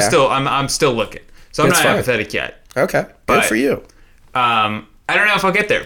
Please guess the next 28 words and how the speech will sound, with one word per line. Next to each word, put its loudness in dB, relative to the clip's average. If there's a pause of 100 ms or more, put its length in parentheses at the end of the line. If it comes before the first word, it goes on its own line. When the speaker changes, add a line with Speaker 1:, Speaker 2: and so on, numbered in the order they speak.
Speaker 1:
but -2 (400)
where, 2
I 0
guess 0 (340)
Speaker 2:
Where 4
do 6
I 6
find 2
hope 2
and 0
joy? 0 (560)
Speaker 1:
Joy, 4
I 2
think, 0
is -2
the 0
word 2
that 0
I'm 0
like, 0
where, 2
where 2
do -4
you, 0 (100)
every 0
day, 2
what's -2
like, -2